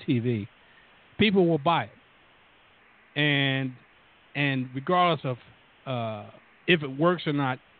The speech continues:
it, it gets bought, and the buyer gets suckered into something that if they had thought about it, instead of just, just buying it and saying, "Oh, that sounds like a good idea," like this fight,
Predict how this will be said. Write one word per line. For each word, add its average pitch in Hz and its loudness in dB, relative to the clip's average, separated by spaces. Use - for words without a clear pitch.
it, 143 0
it 147 0
gets 175 4
bought, 139 4
and 151 4
the 135 4
buyer 147 4
gets 151 2
suckered 160 2
into 156 2
something 131 -2
that 127 0
if 143 4
they 151 4
had 139 2
thought 180 4
about 117 -4
it, 135 -12
instead 139 2
of 127 0
just, 139 2
just 135 -2
buying 147 4
it 139 2
and 127 -6
saying, 131 2
"Oh, 131 2
that 139 0
sounds 135 2
like 127 -2
a 123 -2
good 123 0
idea," 120 0
like 120 2
this 120 2
fight, 135 2